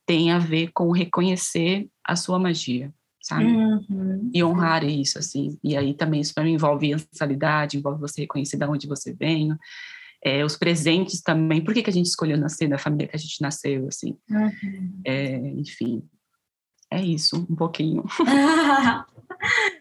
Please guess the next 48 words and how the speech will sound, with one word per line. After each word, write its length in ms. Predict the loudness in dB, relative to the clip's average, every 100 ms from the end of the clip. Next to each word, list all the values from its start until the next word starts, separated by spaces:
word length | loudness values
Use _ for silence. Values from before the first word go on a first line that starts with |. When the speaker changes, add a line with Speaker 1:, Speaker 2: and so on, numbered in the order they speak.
| 0
Speaker 2:
Eu 140 | 2
acho 240 | 2 2
muito 220 | 0 2 4
bonito 400 | 4 2 0 0
isso 220 | 0 0
de 100 | 0
reconhecer, 760 | 0 2 2 2 0 0 0
né, 280 | 2 2 2 2
a 80 |
nossa 280 | 2 2 2
magia. 640 | 2 2 2 0 0 0 -2 _ _ _ -4
É, 520 | 0 4 4 4 2
comigo, 600 | 2 2 2 2 2 2
né, 360 | 2 2 2 2
no 320 | 0 -4 -4
processo 460 | -2 -2 0 -2 -2
ele 100 | -2
começou 420 | 0 0 2 0
assim, 180 | 0 0
no 80 |
lugar 240 | 2 4 4
de 100 | 2
que 60 |
eu 40 | 0
tava 200 | 2 4
muito 300 | 4 2 0
desconfortável 1040 | 0 2 2 2 0 0 2 4 4 2
comigo 340 | 2 0 2 2
mesma. 560 | 2 0 -2 -4 -4 -10 _ _ _ _ -2
É, 220 | 2 4
tinha 180 | 4 4
muitas 500 | 6 6 4 2 2
coisas 380 | 2 2 2 2
ali 200 | 2 2
que 100 | -2
tinham 140 | -4
acontecido 420 | -2 -4 -4 -4 -2
na 80 |
minha 200 | 0 0
vida 200 | 0 0
e 60 | 0
que 100 | 2
até 180 | 2 2
então 220 | 2 4
eu 60 | 4
não 100 | 4
tinha 200 | 4 4
olhado 500 | 6 6 4 0